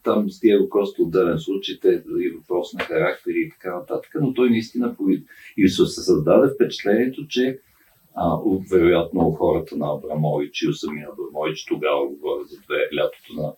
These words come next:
две хиляди и седемнайсета, че, в смисъл, той само седи и нещо мрънка, че нито не му стигат парите, не му стигат играчите. Верно, че постигна нещо невероятно с,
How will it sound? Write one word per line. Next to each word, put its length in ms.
две 120
хиляди 60
и 40
седемнайсета, 880
че, 260
в 480
смисъл, 320
той 180
само 300
седи 280
и 140
нещо 360
мрънка, 440
че 200
нито 260
не 100
му 120
стигат 400
парите, 380
не 60
му 100
стигат 380
играчите. 680
Верно, 280
че 140
постигна 680
нещо 460
невероятно 760
с, 140